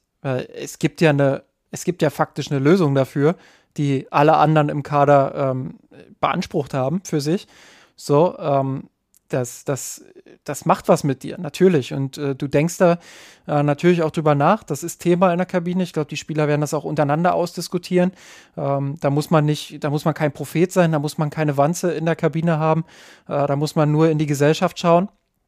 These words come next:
ähm, und sieht, dass das unweigerlich für Diskussionen, teilweise auch hitzige Diskussionen sorgt. Ähm, und, äh, das, warum sollte das in der Bayern-Kabine anders sein? Und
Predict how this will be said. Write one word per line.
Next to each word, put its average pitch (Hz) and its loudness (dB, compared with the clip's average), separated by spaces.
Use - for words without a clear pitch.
ähm, - -6
und 143 -2
sieht, 147 -2
dass 147 -2
das 143 -4
unweigerlich 160 2
für 151 -4
Diskussionen, 147 -2
teilweise 147 0
auch 143 0
hitzige 175 0
Diskussionen 165 0
sorgt. 160 -2
Ähm, 135 -4
und, 135 -6
äh, - -10
das, - -10
warum 139 4
sollte 143 2
das 147 0
in 151 -2
der 147 2
Bayern-Kabine 143 -2
anders 156 -4
sein? 165 -10
Und 143 -10